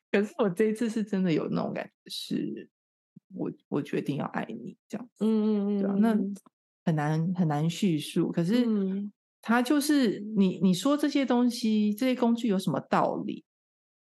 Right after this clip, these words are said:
Speaker 1: 其实我觉得也没有什么道理，可是真的就是顺着，你知道一些工具之后，你顺着你当下的感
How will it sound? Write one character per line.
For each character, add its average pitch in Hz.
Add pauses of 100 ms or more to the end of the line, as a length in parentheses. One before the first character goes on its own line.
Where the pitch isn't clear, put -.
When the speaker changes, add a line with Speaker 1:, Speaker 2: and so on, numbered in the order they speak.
(360)
Speaker 1:
其 -
实 294
我 254
觉 -
得 151
也 147
没 -
有 -
什 -
么 -
道 -
理， -
可 185
是 214
真 226
的 -
就 214
是 214
顺 202
着， -
你 170
知 226
道 233
一 226
些 214
工 196
具 190
之 165
后， 160
你 147
顺 175
着 151
你 -
当 147
下 156
的 -
感 -